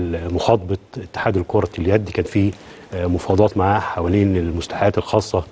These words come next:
بالمدرب ال-، الأسباني اللي هو بيدرب دلوقتي في ال-، في السعودية.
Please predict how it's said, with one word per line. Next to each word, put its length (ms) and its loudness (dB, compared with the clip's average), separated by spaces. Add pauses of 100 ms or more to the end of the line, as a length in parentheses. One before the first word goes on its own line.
(360)
بالمدرب 840 0
ال-، 200 -2 (360)
الأسباني 600 4 (600)
اللي 100 -2
هو 60 2
بيدرب 340 4
دلوقتي 260 -2
في 80 -14
ال-، 380 -6 (340)
في 80 -12
السعودية. 580 4